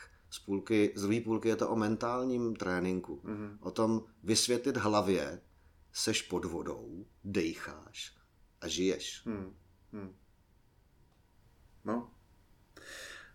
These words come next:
Speaker 2: Jak dlouho ti trvalo, než si tohle vysvětlil svojí hlavě?
Speaker 1: Eh,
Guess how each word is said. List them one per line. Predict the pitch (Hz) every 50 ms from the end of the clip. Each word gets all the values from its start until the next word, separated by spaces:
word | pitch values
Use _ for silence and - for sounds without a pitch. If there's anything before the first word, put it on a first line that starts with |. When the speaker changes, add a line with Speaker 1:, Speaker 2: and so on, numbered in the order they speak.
| - - _ _ -
Speaker 2:
Jak | - 107 113 107
dlouho | 127 123 127 135
ti | 127 131
trvalo, | 120 135 127 135 151 151 135
než | 123 123 120
si | - 131
tohle | 113 120 113 113 113 110
vysvětlil | 107 104 - 120 117 110 - - 110 107 104 101 98 - - -
svojí | - - 113 104 107 110 107
hlavě? | 107 113 107 101 101 101 95 92 - - - - - - - - -
Speaker 1:
Eh, | - 95 98 101 104 104 104 104 107 104 107 107 107 107 107